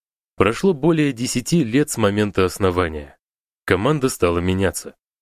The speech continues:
Кто-то уволился, кто-то ушел на пенсию. Компанию возглавил отец Цуя.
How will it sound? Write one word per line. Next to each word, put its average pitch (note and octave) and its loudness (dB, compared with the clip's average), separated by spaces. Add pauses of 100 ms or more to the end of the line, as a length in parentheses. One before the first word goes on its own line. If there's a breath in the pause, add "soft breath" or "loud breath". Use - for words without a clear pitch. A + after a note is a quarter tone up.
(120)
Кто-то D#3+ 0
уволился, G#2+ 0
кто-то D3 0
ушел A#2 0
на F2+ 0
пенсию. D#2+ -6 (580)
Компанию D#3 2
возглавил A#2 0
отец F#2+ -2
Цуя. D#2 -6